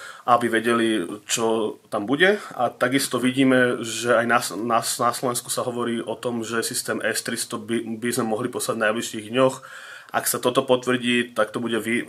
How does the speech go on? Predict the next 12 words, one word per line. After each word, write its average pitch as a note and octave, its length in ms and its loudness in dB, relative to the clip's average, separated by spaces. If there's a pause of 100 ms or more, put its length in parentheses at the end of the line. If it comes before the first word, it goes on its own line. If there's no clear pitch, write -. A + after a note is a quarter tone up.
(120)
výrazná A#2 400 -2
pomoc G#2 240 -6
pre, F#2+ 240 -8
pre G2+ 160 -8
Ukrajinu. G2+ 480 -6 (320)
A - 80 -12
pre A2 160 2
Ukrajincov, C3 560 4
o, A#2+ 240 2 (320)
sa G#2+ 240 2
v G#2 160 0
posledných A2+ 440 -2